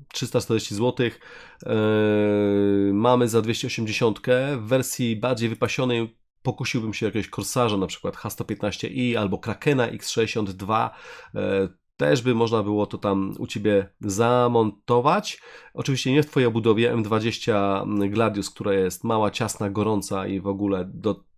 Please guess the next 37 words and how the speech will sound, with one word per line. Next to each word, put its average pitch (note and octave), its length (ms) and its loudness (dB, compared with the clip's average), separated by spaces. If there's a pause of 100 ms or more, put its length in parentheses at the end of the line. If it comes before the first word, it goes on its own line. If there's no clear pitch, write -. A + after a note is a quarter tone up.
(300)
tego A#2+ 240 6
typu G2 360 -2
zestawów, F#2+ 600 -2 (460)
mm, G2+ 220 0
się G#2+ 200 -4
słabo G#2+ 360 2
nadaje. F#2 420 0
E, G#2+ 720 2
więc C3+ 240 2
to D#3+ 120 6
na D#3 80 6
pewno G#2+ 320 4
te C#3 120 0
dwie C3 100 0
rzeczy: A2+ 280 2
pamięć E3 460 2
i C3+ 200 0
chłodzenie. G#2+ 720 2 (500)
E, G#2+ 460 4
no E3 120 4
i A#3 60 2
trzecia C3+ 260 2
rzecz, G2+ 340 0
właśnie G#2+ 380 -4
o - 20 -2
której A2 240 -2
mówiłem, G#2 240 0
że G2+ 80 -2
za G#2 100 0
chwileczkę, C3 460 -4
to C3+ 100 -4
na C3+ 80 0
pewno B2+ 440 2
obudowa. A2+ 760 2 (140)
Obudowa, A#2+ 380 2
moi A#2+ 180 2
drodzy, C3 340 0